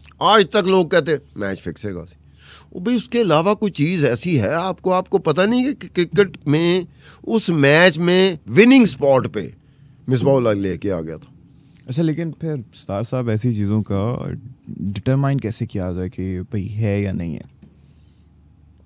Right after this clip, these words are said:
Speaker 1: दुनिया में हमारे जो ज़्यादातर ऑब्जर्व जो करते हैं ना,
Speaker 2: हम्म।
Speaker 1: पाकिस्तानी जो एक, अ, स्टाइल बन गया,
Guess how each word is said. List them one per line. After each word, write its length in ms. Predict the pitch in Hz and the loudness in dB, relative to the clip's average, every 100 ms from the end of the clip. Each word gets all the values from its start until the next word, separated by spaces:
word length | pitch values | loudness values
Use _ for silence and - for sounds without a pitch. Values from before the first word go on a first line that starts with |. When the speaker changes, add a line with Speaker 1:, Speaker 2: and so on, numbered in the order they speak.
| - 151 - 143 160 - - - - - - - - 95 | -16 -14 -10 -12 -12 -18 -20 -20 -20 -20 -20 -20 -20 -8
Speaker 1:
दुनिया 420 | 110 143 170 185 | -2 0 2 2
में 440 | 131 107 104 87 - _ _ - _ _ - | 0 0 -2 -6 -14 _ _ -20 _ _ -8
हमारे 400 | 113 127 135 190 | -2 0 4 4
जो 260 | 196 180 123 | 6 4 2
ज़्यादातर 460 | 113 113 123 123 127 | -4 0 2 2 0
ऑब्जर्व 320 | 92 101 120 | -2 -2 -2
जो 160 | 107 107 | -2 -6
करते 300 | 82 73 90 | -8 -10 -10
हैं 80 | |
ना, 80 | 69 | -10
Speaker 2:
हम्म। 140 | 80 110 | -2 2
Speaker 1:
पाकिस्तानी 480 | 110 110 127 120 | 2 2 -2 -2
जो 280 | 104 104 98 - | -2 -2 -4 -4
एक, 340 | 101 101 - | -6 -6 -6
अ, 340 | 98 95 92 92 | -8 -6 -6 -8
स्टाइल 380 | - 101 98 101 | -6 -6 -4 -6
बन 180 | 90 | -8
गया, 260 | 82 87 80 | -8 -10 -10